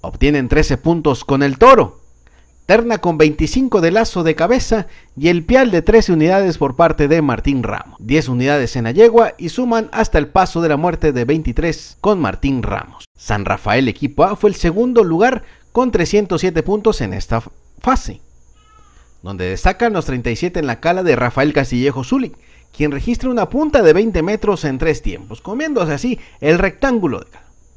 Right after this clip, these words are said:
Pial de David González de veintiuno. Colean para setenta y cinco, donde el mejor exponente fue Manolo Bermúdez con veintisiete.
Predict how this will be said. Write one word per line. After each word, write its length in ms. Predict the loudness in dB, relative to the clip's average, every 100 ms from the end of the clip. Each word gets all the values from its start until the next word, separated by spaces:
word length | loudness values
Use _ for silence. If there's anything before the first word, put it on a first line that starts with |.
| -20 _ _ _ _ _ _ _ _ -2
Pial 220 | 0 0
de 80 | 0
David 280 | -2 -2 -2
González 560 | -4 0 0 0 -2
de 100 | -2
veintiuno. 680 | -2 -2 -2 -2 0 0 -4 -10 _ _ -10
Colean 440 | -4 2 2 2
para 220 | 0 0
setenta 420 | 0 -2 -2 -2
y 60 | -2
cinco, 360 | -2 -2 0 0
donde 160 | 0
el 60 | -2
mejor 260 | -2 -2
exponente 500 | -4 -4 -6 -4 -4
fue 240 | -2 -4 -2
Manolo 460 | 0 2 2 2 2
Bermúdez 460 | 2 2 0 0
con 240 | -2 -2 -2
veintisiete. 680 | -2 -2 -6 -8 -12 -14